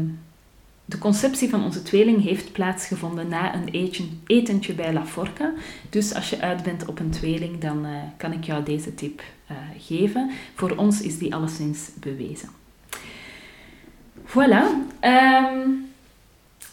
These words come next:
tot daar even over Haarlem. Eh, ik ga, eh, maandag nog een laatste stukje over Haarlem vertellen. Eh, voor, ja, tot nu toe, zeg maar. Misschien ga ik deze zomer nog wel een paar dingen over Haarlem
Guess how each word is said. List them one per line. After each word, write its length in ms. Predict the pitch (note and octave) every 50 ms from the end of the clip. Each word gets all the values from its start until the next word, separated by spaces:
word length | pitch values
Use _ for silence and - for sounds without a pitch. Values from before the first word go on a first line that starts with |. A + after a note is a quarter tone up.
| - _ _ _ _ _
tot 180 | _ - A3 A3+
daar 260 | A#3 G#3+ A3+ B3 A#3+
even 380 | A#3 G#3+ A3 A3 G#3 A3+ - -
over 300 | G3 F#3+ F3+ F#3 D#3+ -
Haarlem. 760 | - D3 D#3+ G3+ C4 C#4 D4 D4+ D4+ D4+ D#4 D#4+ D#4+ D#4 - -
Eh, 180 | - F3+ F3+ F3+ -
ik 140 | G3 F#3 -
ga, 440 | - G3+ F3+ F3+ F3+ F3 E3 E3+ - - - _ _ _ _
eh, 120 | _ E3 D#3+ D#3 D#3+ D#3 D#3 D#3 D#3 D#3 D3+ D3+ D3+ D3+ D3+ D#3
maandag 460 | D#3 E3 G#3 A#3+ A#3 A3+ A3+ G#3+ - -
nog 220 | F#3 F3+ - -
een 100 | - E3+
laatste 440 | E3+ E3 E3+ F3+ E3 - - - -
stukje 420 | - - - F3+ F3 - - F3+ D#3
over 280 | - D#3+ D#3+ D#3+ -
Haarlem 540 | - - F3 G#3 A3 G#3+ A#3 A3+ A3 A3 G#3 -
vertellen. 600 | - F#3+ G3+ - - G3+ G3 G3+ A#3+ C4+ D#4 D#4+ - - -
Eh, 100 | - E3+ E3 E3 E3
voor, 240 | D#3+ E3 D#3+ E3 E3 - - - - - - _ _ _ _
ja, 280 | - E3 D#3 D#3+ E3 - - - _ _
tot 200 | - F#3+ - -
nu 140 | F3 E3+ D#3+
toe, 160 | E3 F3+ F3+
zeg 240 | F3+ A3 G#3 G#3 -
maar. 180 | A3 A#3 B3+ B3
Misschien 300 | A3 G3+ - - F#3+ F#3
ga 80 | F#3 F3
ik 140 | E3 E3 D#3
deze 200 | F3 E3+ D#3+ D#3+
zomer 300 | D#3+ E3 E3 D#3+ D#3+ D#3+
nog 180 | D#3+ D#3+ D#3+
wel 100 | E3 E3
een 120 | D#3+ D#3 D#3+
paar 260 | D#3+ D3+ D#3 D#3+ D#3
dingen 320 | - D#3+ D#3 D#3+ D#3 D#3
over 220 | - D#3 D#3 D3+ D3+
Haarlem 480 | D#3 D#3 E3+ F#3+ F#3+ G3 F#3+ G3 G3+